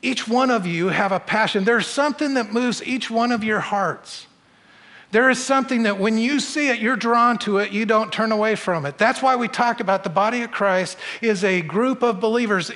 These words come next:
Each one of us has gifts and blessings to bring to it.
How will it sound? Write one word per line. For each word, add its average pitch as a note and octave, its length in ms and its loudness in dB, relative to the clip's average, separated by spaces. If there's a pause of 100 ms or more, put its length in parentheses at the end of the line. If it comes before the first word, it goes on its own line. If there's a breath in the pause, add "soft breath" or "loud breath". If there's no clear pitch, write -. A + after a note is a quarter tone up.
Each B3 280 -2
one B3 260 0
of A#3 100 2
us G#3+ 200 0
has F#3 260 0
gifts A3 440 -4
and A3+ 140 -2
blessings G#3+ 520 -2
to G#3+ 100 -8
bring G#3 340 -2
to E3+ 240 -4
it. - 320 -10